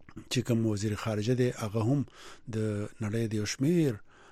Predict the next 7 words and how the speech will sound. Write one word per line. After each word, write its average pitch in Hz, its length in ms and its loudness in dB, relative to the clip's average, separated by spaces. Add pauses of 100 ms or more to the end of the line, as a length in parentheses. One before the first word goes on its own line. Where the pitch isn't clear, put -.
(140)
آ، 104 160 -6
مشرانو 110 560 0
سره، 107 280 -6 (360)
د 104 80 -6 (760)
حکومتي 107 340 -6
چارواکو 110 460 -4
سره، 110 280 -6